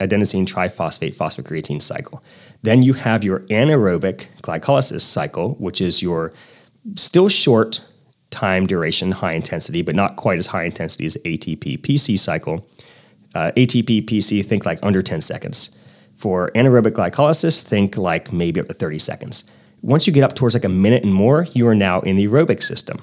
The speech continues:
And there's s-, several components of the aerobic system, but mainly you have these three energy systems. If you are constantly taxing the same energy system day after day after day after day,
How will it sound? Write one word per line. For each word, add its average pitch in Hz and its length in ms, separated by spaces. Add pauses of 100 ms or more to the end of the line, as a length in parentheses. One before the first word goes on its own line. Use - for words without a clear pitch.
(180)
And 101 120
there's 95 140
s-, - 200
several 95 260
components 95 420
of 98 100
the 87 100
aerobic - 280
system, - 340
but 117 300
mainly 139 460
you 113 140
have 95 240
these 92 160
three 90 180
energy 92 300
systems. - 500 (380)
If 131 120
you 226 140
are 175 60
constantly 131 560
taxing 123 440
the 98 80
same 110 520
energy 104 320
system 151 380
day 95 180
after 101 180
day 98 140
after 98 180
day 87 140
after 85 200
day, 95 440